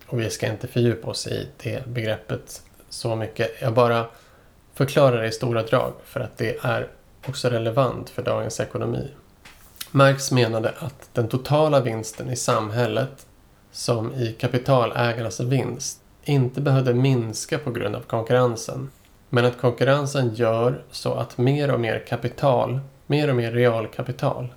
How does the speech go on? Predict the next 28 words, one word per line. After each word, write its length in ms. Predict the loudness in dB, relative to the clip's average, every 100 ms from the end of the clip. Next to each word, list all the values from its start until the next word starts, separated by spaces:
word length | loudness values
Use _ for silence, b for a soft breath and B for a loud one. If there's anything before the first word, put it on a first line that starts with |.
| _
alltså 340 | -6 -4 -4 -4
fast 400 | -2 -2 -4 -14
kapital 540 | -8 -4 -2 -2 -4 -8 B B B B
i 100 | -4
form 280 | 0 0 0
av 100 | -2
maskiner 560 | -4 -2 -2 -2 -4
och 80 | -4
fabriker, 760 | -2 -2 -4 -6 -8 -10 -12 -12 b b b b b _ 0
behövs 580 | 2 2 0 -2 -8 -8
för 320 | 0 0 0
att 160 | -8 -2
öka 420 | 2 2 0 -4
produktiviteten. 1160 | -6 -6 -8 -6 -6 -6 -2 -2 -2 -8 -8 -10 -14 _ b b b -20 _
Kostnaden 640 | 0 0 0 0 0 0 -2
för 120 | -2
fast 380 | 0 0 -2 -6
kapital 440 | -6 0 0 2
ökar 540 | 2 2 0 -4 -4 -2
alltså 380 | -4 -4 -6
hela 320 | 0 2 2 -2
tiden 420 | -6 -10 -8 -8
i 60 |
förhållande 640 | -2 2 2 2 2 -2 -6
till 100 | -8
kostnaden 520 | -4 -6 -6 -12 -10
för 160 | -6 -2
arbete. 640 | -2 -2 -4 -4 -6